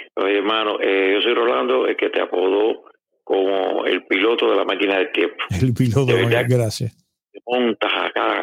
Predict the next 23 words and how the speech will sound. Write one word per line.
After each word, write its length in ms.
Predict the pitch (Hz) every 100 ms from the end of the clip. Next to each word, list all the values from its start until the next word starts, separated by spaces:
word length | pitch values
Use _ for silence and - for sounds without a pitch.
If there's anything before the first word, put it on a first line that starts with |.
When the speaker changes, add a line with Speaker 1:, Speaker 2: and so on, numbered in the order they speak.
| -
Speaker 1:
a 100 | 101
cada 220 | 120 117
recuerdo. 560 | 104 95 117 110 - - _ - - - _
Mira, 220 | 101 104
ahora 240 | - 101 117
mirando 420 | 117 117 123 117
la 120 | 110
foto 560 | - 117 - 113 104 110
de, 240 | 90 - -
del 160 | 117
inicio 300 | 92 110 123
del 60 | 107
programa, 400 | - 98 120 117 113 _ - - -
esa 220 | 101 110
bomba 340 | 107 110 107
de 60 | 107
agua, 340 | 120 131 131 123
creo 180 | - 113
que 120 | 107
se 80 | 107
llamaba 400 | 101 117 123 127 - - - _ _
Vida 340 | - 123 127 -
cuatro. 500 | - 101 101 - -